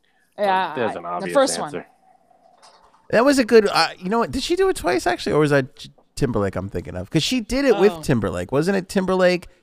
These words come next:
Speaker 3: Britney, and Aerosmith that year? Wasn't that the year?
Speaker 2: That sounds right.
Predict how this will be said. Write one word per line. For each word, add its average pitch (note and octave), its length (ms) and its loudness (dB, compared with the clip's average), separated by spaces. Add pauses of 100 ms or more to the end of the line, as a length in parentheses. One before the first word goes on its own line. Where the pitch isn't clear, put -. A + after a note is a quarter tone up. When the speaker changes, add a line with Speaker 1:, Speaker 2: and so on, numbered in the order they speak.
(120)
Speaker 3:
Britney, E3+ 380 0
and C#3+ 160 2
Aerosmith D#3+ 680 0
that E3 220 -2
year? E3 420 -2
Wasn't E3 300 -4
that D#3+ 220 -2
the D#3 100 -8
year? E3 180 -6
Speaker 2:
That F3 200 2
sounds F#2+ 320 -2
right. F2+ 260 -4